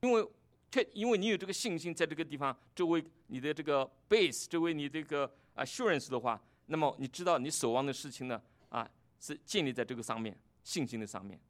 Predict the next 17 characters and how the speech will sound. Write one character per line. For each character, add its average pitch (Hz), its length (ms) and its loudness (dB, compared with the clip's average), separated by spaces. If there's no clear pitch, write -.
那 196 40 4
么 196 80 2
他 220 140 8
又 208 80 10
讲， 160 180 6
他 196 140 4
说 190 180 0
是 196 260 0
未 214 200 2
见 185 260 -2
之 180 160 -10
事 175 160 -10
的 156 200 0
一 160 80 -10
个 156 140 0
确 180 260 2
据。 - 260 -8